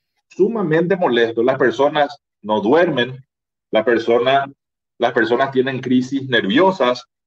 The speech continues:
pierden el apetito, tienen un montón de traumas que les afecta efectivamente, pero no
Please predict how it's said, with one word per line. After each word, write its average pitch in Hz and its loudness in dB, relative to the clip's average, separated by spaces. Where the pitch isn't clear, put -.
pierden 135 2
el 139 2
apetito, 139 0
tienen 147 0
un 175 2
montón 190 0
de 214 2
traumas 175 0
que 147 0
les 160 2
afecta 139 0
efectivamente, 151 0
pero 175 2
no 143 2